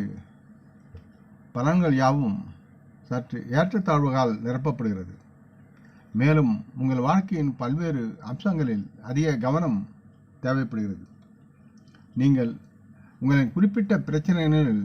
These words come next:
மிகுந்த கவனம் செலுத்த வேண்டிய சூழலும் இருக்கிறது. மற்றும் உங்களின் தேக ஆரோக்கியத்தில் ஏற்ற இறக்கங்களை கிரக நிலைகள் தெரிவிக்கின்றன.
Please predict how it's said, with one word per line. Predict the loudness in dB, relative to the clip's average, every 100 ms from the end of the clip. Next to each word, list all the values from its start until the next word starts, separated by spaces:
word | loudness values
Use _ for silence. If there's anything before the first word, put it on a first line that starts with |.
| -2
மிகுந்த | 2 2 4 2 2 -2 -6 0
கவனம் | 4 4 4
செலுத்த | 0 -2 -2
வேண்டிய | -2 -2 -2
சூழலும் | -2 0 0
இருக்கிறது. | -2 -4 -8 -8 -16 -20 -20 -20 _ _ _ -20 -20 -20 _ _ _ -20 -20 _ _ _ -2
மற்றும் | -2 2 2
உங்களின் | 4 4 4 4 4
தேக | 4 4 4
ஆரோக்கியத்தில் | 2 0 -4 -4 -4 -4 -6 -12 -20 _ _ _ _ _ _ _ _ _ _ _
ஏற்ற | 0 0 0 -2 0
இறக்கங்களை | 0 0 -2 0 0 -2 -6 -14 _ _ _ _ -10 -2
கிரக | 2 4 4
நிலைகள் | 2 2 0 -2 -6 -16 -8
தெரிவிக்கின்றன. | 0 0 2 -2 -2